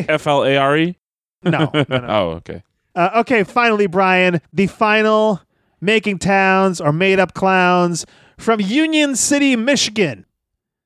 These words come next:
Speaker 2: Malice defeated Pedo the Killer Clown.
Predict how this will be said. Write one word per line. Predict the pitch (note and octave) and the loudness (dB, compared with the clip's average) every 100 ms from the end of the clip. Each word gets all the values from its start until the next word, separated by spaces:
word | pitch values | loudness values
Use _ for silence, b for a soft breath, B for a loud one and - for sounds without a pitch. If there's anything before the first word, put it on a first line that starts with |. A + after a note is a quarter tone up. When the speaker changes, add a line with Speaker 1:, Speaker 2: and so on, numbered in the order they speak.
| _ _ | _ _
Speaker 2:
Malice | C3+ D#3+ A#3 D#4 D4+ G3 - - - - - _ _ - | -8 -4 0 0 2 0 -2 -4 -4 -8 -16 _ _ -12
defeated | C#3 G3+ - D4 C#4+ G3 G3+ C4 A#3+ - _ _ _ _ _ _ _ _ _ _ | -4 -4 0 0 2 2 0 0 -4 -6 _ _ _ _ _ _ _ _ _ _
Pedo | - D#4 C#4+ F3 D#3+ G3+ - | 0 0 2 2 2 0 0
the | A3+ | -2
Killer | - C4+ B3+ | 2 0 0
Clown. | C4 D4 B3+ C3 F#2+ | 0 0 2 -2 -6